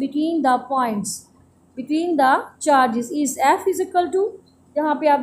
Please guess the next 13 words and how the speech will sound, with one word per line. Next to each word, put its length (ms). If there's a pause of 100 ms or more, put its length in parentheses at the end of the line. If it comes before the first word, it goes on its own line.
देखें 260
F 180
is 140
equal 260
to, 120 (240)
F 320
is 120
directly 440
proportional 480
to 100
Q 220
one, 260
Q 160